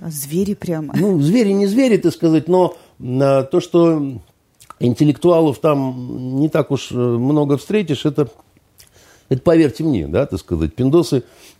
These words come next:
Speaker 2: они, э, умеют, э, щёки надувать и, значит, э, выглядеть авантажно. Вот, значит, поэтому, а, по поводу,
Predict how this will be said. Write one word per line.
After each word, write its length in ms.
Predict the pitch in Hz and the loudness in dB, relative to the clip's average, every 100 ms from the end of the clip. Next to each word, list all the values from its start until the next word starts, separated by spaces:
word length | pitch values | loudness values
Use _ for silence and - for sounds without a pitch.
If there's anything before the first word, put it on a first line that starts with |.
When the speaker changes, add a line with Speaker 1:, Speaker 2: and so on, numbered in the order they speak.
| 110 | -12
Speaker 2:
они, 720 | 110 110 117 131 135 123 113 | -6 -2 0 0 2 2 2
э, 280 | 101 101 98 | 0 -2 -4
умеют, 680 | 101 104 113 143 120 101 - | -4 -4 0 2 0 -2 -4
э, 540 | 101 98 95 95 95 | -2 0 0 -2 -4
щёки 340 | 90 143 - 82 | -2 0 0 -2
надувать 560 | 76 76 76 67 - | -4 -2 -2 -4 -4
и, 240 | 87 87 80 | -2 0 0
значит, 500 | 78 76 76 76 - | 0 -2 -4 -8 -8
э, 40 | 73 | -4
выглядеть 800 | 76 78 90 76 69 69 - - | -2 0 0 0 -2 -6 -8 -8
авантажно. 760 | 82 85 82 82 80 73 - _ _ - - - _ | -6 -4 -4 -2 -4 -6 -12 _ _ -20 -20 -20 _
Вот, 420 | 101 110 127 85 110 | -2 2 2 0 -2
значит, 340 | 110 120 110 | -2 -2 0
поэтому, 520 | 151 175 180 175 170 | 0 0 2 0 0
а, 240 | 143 143 139 | -2 -2 0
по 120 | 156 | -2
поводу, 1000 | 151 185 170 160 165 151 135 139 135 | 0 0 2 2 2 2 2 2 0